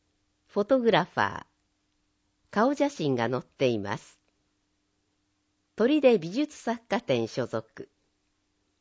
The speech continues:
令和六年、ピーエックススリーパリ国際フォトコンテスト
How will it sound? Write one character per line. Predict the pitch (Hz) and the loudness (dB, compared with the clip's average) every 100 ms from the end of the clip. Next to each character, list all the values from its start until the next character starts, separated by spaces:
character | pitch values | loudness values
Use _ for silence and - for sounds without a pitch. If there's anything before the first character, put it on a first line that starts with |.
| _ _ - | _ _ 0
令 | 214 302 | 4 4
和 | 277 233 | 4 2
六 | 196 - 185 | 0 -2 -4
年、 | 117 87 - _ _ _ _ _ | -4 -6 -14 _ _ _ _ _
ピ | 247 294 285 | -2 0 0
ー | |
エ | |
ッ | 285 | -2
ク | - | -8
ス | - 220 | -10 -8
ス | - 185 | -6 -4
リ | 135 85 _ | -4 -6 _
ー | _ _ | _ _
パ | - 277 | -4 -2
リ | 202 | -2
国 | - 175 | -4 -6
際 | - 285 277 | -4 -4 -2
フ | 262 | -4
ォ | 208 | -4
ト | 202 | -4
コ | 202 190 | 0 -2
ン | 165 | -2
テ | 107 | -4
ス | 107 - | -8 -10
ト | 92 - | -10 -10